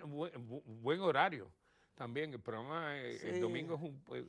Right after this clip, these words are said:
Speaker 1: la gente está en la casa mirando la televisión.
Speaker 2: Háblanos un poco del Eloy Cepero deportista, porque fuiste inclusive,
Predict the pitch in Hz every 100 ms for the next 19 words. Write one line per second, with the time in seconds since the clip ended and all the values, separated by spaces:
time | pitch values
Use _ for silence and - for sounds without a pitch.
0 | - 110 104 117 123 139 131 120 131 139
1 | - 113 110 110 117 117 123 120 120 113
2 | 117 - - 214 247 262 240 208 240 233
3 | 226 190 170 165 185 220 - 185 202 226
4 | 226 233 185 156 151 127 131 - 220 -
5 | 147 131 110 - 170 208 202 175 139 185
6 | 202